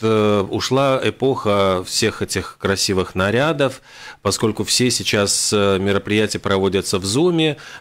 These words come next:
все становится более прагматичным, более, ну, примитивным, э, какие-то пижамы, которые имитируют, э, там, к-, костюм сверху, а снизу уже никого не волнует, что там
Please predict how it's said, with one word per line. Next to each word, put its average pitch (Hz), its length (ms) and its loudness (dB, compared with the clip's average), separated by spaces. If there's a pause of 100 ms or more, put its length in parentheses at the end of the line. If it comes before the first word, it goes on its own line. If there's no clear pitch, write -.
все 147 240 0
становится 120 580 -2
более 113 360 2
прагматичным, 120 1160 0
более, 104 760 4
ну, 104 360 -2
примитивным, 110 1600 0
э, - 40 -6
какие-то 110 640 0 (220)
пижамы, 120 520 2
которые 101 540 0
имитируют, 104 800 0
э, 90 320 -6
там, 95 260 0 (120)
к-, - 120 -20
костюм 117 440 0
сверху, 120 560 0
а 90 100 2
снизу 107 440 0
уже 92 260 0
никого 101 340 0
не 101 100 0
волнует, 101 420 0
что 95 220 -2
там 92 220 -2